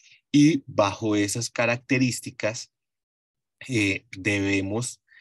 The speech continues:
eh, resaltar es, esa, ese deber que, valga la redundancia, ese deber que tenía el fondo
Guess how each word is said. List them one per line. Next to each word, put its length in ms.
eh, 460
resaltar 720
es, 380
esa, 720
ese 340
deber 480
que, 180
valga 220
la 100
redundancia, 500
ese 160
deber 360
que 100
tenía 300
el 80
fondo 400